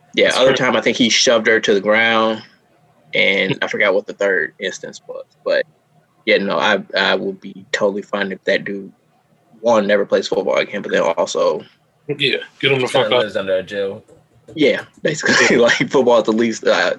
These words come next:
Speaker 1: the least of what
Speaker 3: Least
Speaker 1: I'm
Speaker 3: of his
Speaker 1: concerned about.
Speaker 3: worries.
Speaker 2: Fuck.
Speaker 1: Um,
Speaker 3: Oh, bro.
Speaker 1: might as well knock out other N F L criminal activity. Um, Giants cornerback DeAndre Baker has been charged with four counts of robbery with a firearm,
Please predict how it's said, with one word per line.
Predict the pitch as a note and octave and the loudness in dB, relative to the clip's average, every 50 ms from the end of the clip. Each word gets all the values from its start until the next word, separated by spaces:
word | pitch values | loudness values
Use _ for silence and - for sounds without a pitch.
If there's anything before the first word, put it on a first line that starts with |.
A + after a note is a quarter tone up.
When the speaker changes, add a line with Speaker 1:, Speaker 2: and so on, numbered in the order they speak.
| - | -4
Speaker 1:
the | - G#2+ G2 - _ _ | -6 -6 -6 -6 _ _
least | - A#2 B2 A#2+ - | -4 -2 -2 -2 -2
of | A2 F#2+ | -2 0
what | E2+ F#2 - | 0 0 0
Speaker 3:
Least | - - | 0 0
Speaker 1:
I'm | F#2+ | -2
Speaker 3:
of | G2 | -2
his | - | 0
Speaker 1:
concerned | G2 F#2 F#2 | 0 0 0
about. | F2+ F2 E2+ | 2 0 0
Speaker 3:
worries. | E2+ - - - - - - - - - - - - - _ _ _ _ _ _ _ _ _ _ _ _ _ _ _ | -2 -4 -6 -12 -18 -18 -18 -18 -20 -20 -20 -20 -20 -20 _ _ _ _ _ _ _ _ _ _ _ _ _ _ _
Speaker 2:
Fuck. | C#3+ B2+ A#2+ | 2 2 4
Speaker 1:
Um, | G#2+ G#2 G#2 G2+ G2 G2 F#2+ | 4 2 2 2 0 -2 -6
Speaker 3:
Oh, | F2 - - | -10 -14 -12
bro. | F#2 F#2 F#2 - _ _ _ _ _ _ _ _ _ _ _ _ _ _ _ _ _ _ _ - | -12 -12 -12 -12 _ _ _ _ _ _ _ _ _ _ _ _ _ _ _ _ _ _ _ -4
Speaker 1:
might | G#2 A#2 A#2 | 0 2 2
as | A2 A2 | 4 4
well | A2+ G#2+ G#2+ | 4 4 4
knock | G#2+ A2 A2+ G#2+ A2 | 2 2 2 2 2
out | G#2+ A2 G#2 C3 - _ _ _ - | 4 4 4 2 0 _ _ _ 0
other | B2 A#2+ A2+ A#2 A2+ A2+ G#2+ G#2 - - | 2 2 4 4 4 2 2 0 -2 -2
N | A#2+ A2+ A2 | -2 0 0
F | G#2+ A2 | 2 4
L | A2 G#2+ G#2 G#2+ | 4 4 4 2
criminal | - - A2+ A2 G#2+ G#2+ G#2 G2+ G2 - | 0 0 0 0 2 2 2 2 2 2
activity. | - G#2 G#2+ - B2+ A#2 G#2+ A2 A2+ A2 A2 G#2 - | 0 0 0 2 2 2 2 2 2 0 0 0 0
Um, | G#2 G#2 G#2 G2+ G2+ G2 | 2 2 2 2 0 0
Giants | - - A#2 A#2 A2 | 2 2 2 2 0
cornerback | - - B2+ B2 A#2+ A2+ G#2+ A2+ G#2+ G#2 | 0 0 0 2 2 2 4 4 2 2
DeAndre | G2+ A2 G#2+ G#2+ G#2 A2+ G#2 G2 - | 2 2 0 2 2 0 0 0 2
Baker | - A#2 C3 - D#3 D3 D3+ | 2 2 2 4 2 2 2
has | D3 C#3+ - - A#2+ A2+ | 2 0 -2 0 0 0
been | A#2+ A2 G#2 | 0 0 0
charged | - A#2 A#2 A#2 G#2 A2+ | 2 2 4 4 4 2
with | G#2 - - | 0 0 2
four | A#2 A#2 A#2 | 2 2 2
counts | A2 - - B2 B2 A#2 - | 2 0 0 2 2 0 0
of | - - G#2+ G#2 - | 2 0 0 2 2
robbery | G#2+ G2+ G#2+ A#2 A2 B2 A#2+ A#2+ A2+ | 0 0 0 2 0 0 0 0 0
with | A2 G#2 - A#2+ | -2 -2 -4 -6
a | - | -8
firearm, | - - A2 A2+ A#2 A#2 - - A2 G#2+ G#2 G#2 G#2 G#2+ A2 | -6 -2 0 2 2 2 0 0 -2 -2 0 0 0 -2 -4